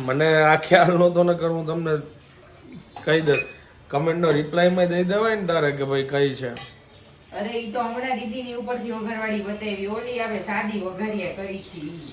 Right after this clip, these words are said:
Speaker 1: ઓકે, સાદી વઘારિયા ખાવી હોય તો પછી જેથી બનાવી હતી. બાકી હમણાં જો ઓલો ટમેટાનો ને બધો તડકો લગાવીને આ લોકો ઉપરથી નાખ્યો હતો.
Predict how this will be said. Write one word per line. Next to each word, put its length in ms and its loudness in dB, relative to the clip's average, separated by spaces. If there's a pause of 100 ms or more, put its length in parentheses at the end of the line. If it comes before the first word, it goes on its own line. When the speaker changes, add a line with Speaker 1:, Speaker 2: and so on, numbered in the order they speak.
(360)
Speaker 1:
ઓકે, 220 0
સાદી 400 0
વઘારિયા 520 4
ખાવી 300 0
હોય 180 4
તો 180 -2
પછી 380 -4
જેથી 240 -4
બનાવી 360 0
હતી. 300 -6 (500)
બાકી 240 0
હમણાં 320 2
જો 140 4
ઓલો 240 4
ટમેટાનો 760 0
ને 100 -4
બધો 300 0
તડકો 440 -2
લગાવીને 460 0
આ 60 0
લોકો 320 0
ઉપરથી 360 -2
નાખ્યો 360 0
હતો. 260 -2